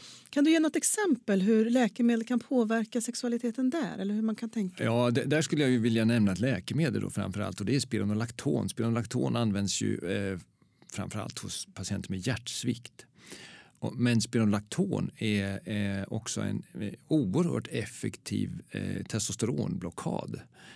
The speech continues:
Speaker 2: Det används ju, eh, för patienter med könsdysfori över hela världen för att feminiseras.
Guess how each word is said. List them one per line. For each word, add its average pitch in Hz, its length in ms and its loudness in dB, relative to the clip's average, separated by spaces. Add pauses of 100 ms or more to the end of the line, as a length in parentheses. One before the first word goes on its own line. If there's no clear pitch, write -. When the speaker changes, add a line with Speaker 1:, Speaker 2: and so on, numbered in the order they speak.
(140)
Speaker 2:
Det 101 140 0
används 107 520 2
ju, 107 220 0
eh, 104 340 -2 (200)
för - 160 -10
patienter 101 760 -2
med 98 220 -4
könsdysfori 98 800 -2
över 92 120 -4
hela 101 240 -2
världen 110 580 -2
för - 120 -6
att - 140 -6
feminiseras. 104 1000 -2